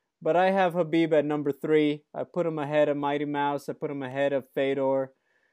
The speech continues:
I think that his difficulty of schedule and the style points, just how dominant he was getting those victories,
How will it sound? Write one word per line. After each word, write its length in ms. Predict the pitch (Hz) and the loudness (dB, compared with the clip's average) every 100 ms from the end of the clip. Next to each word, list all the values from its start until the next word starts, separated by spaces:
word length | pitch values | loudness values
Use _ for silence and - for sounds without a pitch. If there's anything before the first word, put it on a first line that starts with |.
| _ _ _ - | _ _ _ -2
I 60 | |
think 300 | 170 202 202 | 0 0 -2
that 180 | 196 190 | 0 0
his 420 | 190 190 180 156 147 | 0 0 -2 -4 -12
difficulty 760 | - 185 185 190 190 185 202 | -2 -2 0 -4 -4 -4 -2
of 140 | 175 147 | -2 -2
schedule 720 | - 180 170 180 180 180 190 | -2 0 2 2 2 0 -2
and 220 | 165 147 | -2 -2
the 60 | 151 | -4
style 400 | - 175 170 160 | -2 2 4 4
points, 500 | 156 139 117 101 - _ | 0 -6 -6 -10 -20 _
just 220 | 170 - | -10 -4
how 140 | 190 160 | 0 0
dominant 720 | 135 156 156 165 165 156 160 | 0 0 0 0 -2 -4 -6
he 240 | - 165 151 | -10 -8 -6
was 460 | 143 156 156 139 | 2 4 4 0
getting 340 | - 147 151 156 | -2 0 0 0
those 260 | 151 139 | -2 -2
victories, 840 | 135 151 151 151 139 135 123 - | -2 -4 -2 -2 0 -2 -6 -16